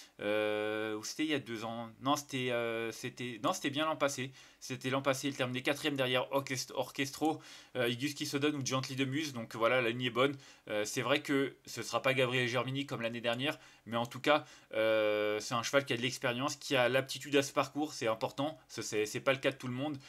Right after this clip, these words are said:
Et ça peut faire la différence malgré les rendements de distance. Il est pourquoi pas capable de prendre une petite place. Et enfin, en cas de non partant, j'ai retenu le huit, Florine de Viette, qui est en forme,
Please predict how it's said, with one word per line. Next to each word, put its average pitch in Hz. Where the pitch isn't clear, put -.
Et 107
ça 117
peut 135
faire 135
la 135
différence 135
malgré 120
les 127
rendements 127
de 127
distance. 135
Il 131
est -
pourquoi 123
pas 135
capable 127
de 120
prendre 113
une 113
petite -
place. -
Et -
enfin, 127
en 143
cas 143
de 143
non 147
partant, 151
j'ai 147
retenu 139
le 143
huit, 156
Florine 143
de 147
Viette, 131
qui 147
est -
en 160
forme, 151